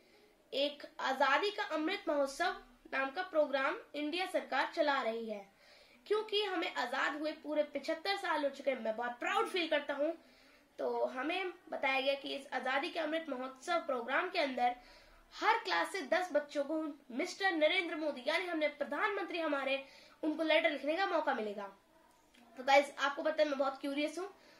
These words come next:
तो मैंने भी उस समय अपना नाम सर को दे दिया। अब भैया,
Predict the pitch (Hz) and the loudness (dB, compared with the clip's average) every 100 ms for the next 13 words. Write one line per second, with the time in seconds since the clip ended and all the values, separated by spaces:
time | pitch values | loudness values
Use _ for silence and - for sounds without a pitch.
0 | - 262 254 262 330 403 427 403 - 339 | -2 -2 0 0 0 0 0 -2 -2 0
1 | 330 330 311 302 294 262 247 294 277 226 | 0 0 0 0 -2 -2 0 0 0 -4
2 | 202 202 _ _ - _ - 285 262 339 | -8 -10 _ _ -20 _ -6 -4 0 2
3 | 381 392 | 2 0